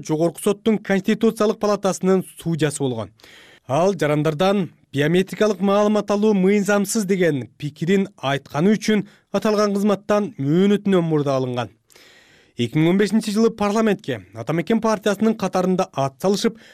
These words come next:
мандатка кезеги жеткен эмес. Эки миң жыйырманчы жылы Реформа партиясы менен шайлоого катышат. Партия саясий жарышта босого чектен өтпөйт, бирок шайлоо жыйынтыгы саясий кризистен улам жокко чыгат.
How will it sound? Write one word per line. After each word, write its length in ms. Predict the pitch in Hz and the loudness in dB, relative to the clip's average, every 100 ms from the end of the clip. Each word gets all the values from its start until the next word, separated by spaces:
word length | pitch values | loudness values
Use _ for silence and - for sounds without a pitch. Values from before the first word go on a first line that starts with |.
| _ - | _ -4
мандатка 480 | 143 180 190 - 202 | 0 0 0 -2 -2
кезеги 440 | 160 160 135 151 | 0 0 0 -2
жеткен 320 | 139 147 170 | -4 -2 0
эмес. 280 | 196 165 - _ _ _ - | 0 -2 -6 _ _ _ -10
Эки 200 | 117 143 | -4 0
миң 180 | 147 | 0
жыйырманчы 400 | 143 156 170 185 | 0 0 0 0
жылы 260 | 165 196 202 - - _ - | 0 0 0 -6 -20 _ -6
Реформа 480 | 139 151 208 220 214 | -4 0 2 2 0
партиясы 440 | 208 202 190 180 | -2 -2 -2 -2
менен 240 | 175 160 | 0 0
шайлоого 460 | - 156 156 147 131 | -2 -2 0 0 -2
катышат. 460 | 135 123 - 107 - - - _ - | -4 -8 -8 -10 -12 -20 -20 _ -2
Партия 480 | 165 190 - 202 196 | 0 0 0 0 0
саясий 420 | 147 143 147 170 | -2 -2 -2 0
жарышта 440 | 190 190 - 208 | 0 0 0 -2
босого 440 | 175 165 156 160 180 | 0 0 0 0 -2
чектен 400 | 170 151 180 190 | -2 -2 0 0
өтпөйт, 400 | 190 240 151 - | 2 0 0 -4
бирок 260 | - 131 147 | -8 -4 -4
шайлоо 380 | - 147 147 185 | -4 -2 2 2
жыйынтыгы 640 | 135 160 175 190 196 202 - _ _ | 0 -2 -2 2 2 2 -2 _ _
саясий 520 | - 170 202 190 226 | -4 0 0 0 -2
кризистен 600 | - - 214 196 - 190 | -2 0 0 0 0 2
улам 240 | 175 160 | 2 0
жокко 300 | 143 147 - 131 | 0 -4 -4 -8
чыгат. 300 | 117 107 | -8 -10